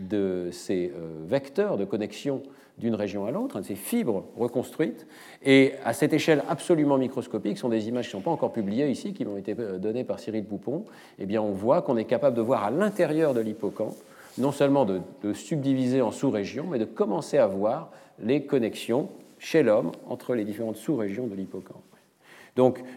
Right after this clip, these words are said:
euh, il ne faut pas sous-estimer la résolution spatiale de l'I R M, et on,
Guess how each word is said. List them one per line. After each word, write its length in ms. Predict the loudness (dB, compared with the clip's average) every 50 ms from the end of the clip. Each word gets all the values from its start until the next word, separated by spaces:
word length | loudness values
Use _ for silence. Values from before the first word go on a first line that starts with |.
| -8 -2
euh, 260 | 0 2 2 2 2 0 -2
il 140 | -2 -2 -2
ne 60 | 0
faut 160 | 0 -2 0
pas 140 | 2 2 2
sous-estimer 920 | 2 2 4 4 4 4 2 -2 -4 -2 0 2 4 4 4 2 2 2
la 100 | 2 2
résolution 400 | 2 4 2 2 0 -2 -2 -6
spatiale 680 | -8 -4 -4 -4 -4 -4 -4 -2 0 0 2 2 2 2
de 80 | 0 0
l'I 200 | 0 0 0 0
R 140 | 0 -2 -2
M, 220 | -2 -2 -4 -6 -10 -14 -18 -20 -20 -20 -8 -2
et 160 | 2 2 2 2
on, 340 | 2 0 0 0 0 -2